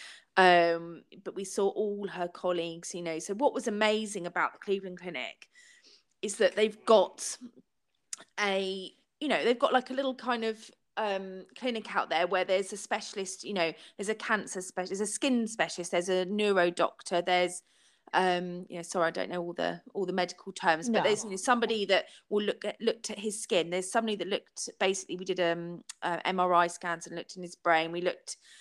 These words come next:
Speaker 1: um, you know, they did cancer checks. They did, and they basically checked every element that they could, um, which was just incredible. And all the doctors knew everything about P ten, so they knew what they were looking for.
Speaker 2: So that made you
Speaker 1: Um,
Speaker 2: feel better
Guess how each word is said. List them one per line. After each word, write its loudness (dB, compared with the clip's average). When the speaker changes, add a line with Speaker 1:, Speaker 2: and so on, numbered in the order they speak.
Speaker 1:
um, 0
you -6
know, 0
they -2
did -12
cancer -2
checks. -4
They -6
did, -6
and -4
they 4
basically 2
checked -4
every 2
element 0
that -6
they 0
could, 0
um, 6
which -10
was -10
just -8
incredible. -2
And 0
all 2
the -6
doctors -4
knew -2
everything -2
about 6
P -4
ten, 4
so -12
they 0
knew 0
what -4
they 0
were -2
looking -2
for. 0
Speaker 2:
So 4
that 6
made 4
you 0
Speaker 1:
Um, -4
Speaker 2:
feel 6
better 4